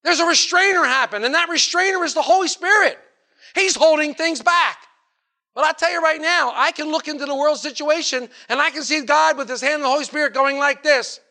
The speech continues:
It's almost as if you can see his hand pulling back as the world gets crazier and crazier and crazier, and all these other things happen.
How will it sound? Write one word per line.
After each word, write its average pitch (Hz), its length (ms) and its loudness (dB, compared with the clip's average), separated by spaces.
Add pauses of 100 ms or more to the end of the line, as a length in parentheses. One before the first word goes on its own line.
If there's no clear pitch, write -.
(720)
It's 156 140 -6
almost 320 260 4
as 285 140 -2
if 311 160 2
you 311 80 -2
can 285 140 -2
see 339 180 0
his 294 160 0
hand 311 320 0
pulling 294 320 0
back 269 360 0 (140)
as 233 160 0
the 233 60 -2
world 269 120 -2 (140)
gets 226 140 -16
crazier 190 640 -2 (100)
and 220 180 -4
crazier 254 540 -2 (140)
and 247 200 -2
crazier, 254 540 -2
and 180 100 -4
all 269 140 0
these 247 160 -6
other 262 220 2
things 254 320 -4 (120)
happen. 233 460 0